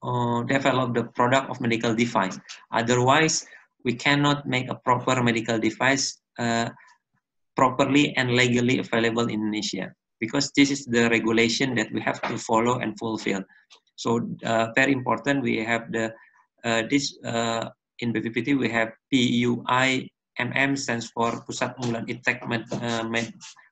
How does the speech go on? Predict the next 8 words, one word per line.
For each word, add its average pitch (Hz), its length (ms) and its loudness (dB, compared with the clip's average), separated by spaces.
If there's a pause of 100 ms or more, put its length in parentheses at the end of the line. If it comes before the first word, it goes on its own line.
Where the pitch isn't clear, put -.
Material 117 340 0
Medis, 117 420 -2
or 117 220 -8 (320)
Medical 131 380 2
Material 127 640 2 (280)
Center 117 500 -2
for, 113 400 0 (840)
uh, 107 360 -6